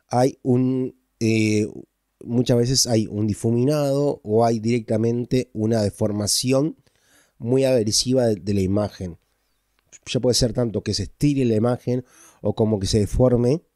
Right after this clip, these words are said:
¿bien? Y genere cierta borrosidad o directamente se vea muy mal. Directamente se vea muy mal en un televisor moderno. ¿Bien? Entonces, si tú no tenés acceso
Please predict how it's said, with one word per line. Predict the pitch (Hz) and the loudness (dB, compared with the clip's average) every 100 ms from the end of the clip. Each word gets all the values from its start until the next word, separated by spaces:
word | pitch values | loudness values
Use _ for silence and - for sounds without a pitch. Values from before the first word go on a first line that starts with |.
| _ - | _ -8
¿bien? | 90 110 139 - _ _ _ _ _ _ _ _ 117 | 0 0 0 -6 _ _ _ _ _ _ _ _ -6
Y | 110 110 113 113 110 | -2 -2 0 -2 -2
genere | - 117 120 127 | -2 0 0 2
cierta | 120 131 110 113 | 2 2 2 2
borrosidad | 107 104 110 - 120 120 131 135 131 139 | 2 2 0 0 0 2 0 0 -2 0
o | 123 | 2
directamente | 113 117 113 110 120 113 123 | 2 2 0 0 0 0 0
se | - 98 | 2 2
vea | 107 110 78 71 65 - | 2 0 -2 -12 -20 -14
muy | 101 110 120 95 | -6 0 2 2
mal. | 80 71 - _ _ _ _ _ - | -2 -12 -20 _ _ _ _ _ -10
Directamente | 90 90 101 98 | -6 -2 -2 -2
se | 101 | -2
vea | 92 | -4
muy | 87 95 95 82 | -8 -12 -12 -12
mal | 80 62 _ _ _ | -12 -18 _ _ _
en | - 101 | -6 -4
un | 110 | 0
televisor | 117 117 127 117 | 0 2 0 0
moderno. | 107 101 95 80 80 - _ _ _ _ _ _ _ _ _ _ _ - | 0 0 0 -4 -10 -20 _ _ _ _ _ _ _ _ _ _ _ 0
¿Bien? | 113 160 _ _ _ _ _ _ _ _ _ _ _ - | 2 2 _ _ _ _ _ _ _ _ _ _ _ -6
Entonces, | 139 147 147 110 104 - - | -2 2 2 2 -2 -4 -6
si | - 107 | -4 -2
tú | 127 | 2
no | 170 | 2
tenés | 180 175 165 | 4 2 2
acceso | - - 160 - 95 | 0 2 0 0 -4